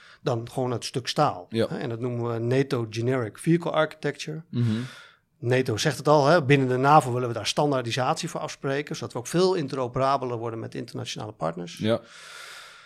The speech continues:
Speaker 1: En op die manier proberen toch die flexibiliteit erin te krijgen. Nou, dat gaat met twee stapjes vooruit, soms eentje naar achteren, hoor.
Speaker 2: Oké.
Speaker 1: Ja.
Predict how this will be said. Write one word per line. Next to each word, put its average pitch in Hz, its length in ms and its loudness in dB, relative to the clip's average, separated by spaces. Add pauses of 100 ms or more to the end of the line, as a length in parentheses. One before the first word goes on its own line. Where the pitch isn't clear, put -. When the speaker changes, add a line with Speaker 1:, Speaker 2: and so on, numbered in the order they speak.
(180)
Speaker 1:
En 107 180 -6
op 104 100 -8
die 151 120 8
manier 143 300 8
proberen 127 440 6
toch 175 140 -4
die 123 100 -4
flexibiliteit 139 640 0
erin 127 140 -2
te - 60 -14
krijgen. 104 380 -8
Nou, 151 180 8
dat 151 120 2
gaat 147 180 2
met 143 140 -2
twee 139 160 -2
stapjes 127 320 -8
vooruit, 120 240 -6
soms 123 180 -6
eentje 120 220 -8
naar 117 80 -6
achteren, - 280 -6
hoor. 110 120 4
Speaker 2:
Oké. - 160 -4
Speaker 1:
Ja. 117 220 -2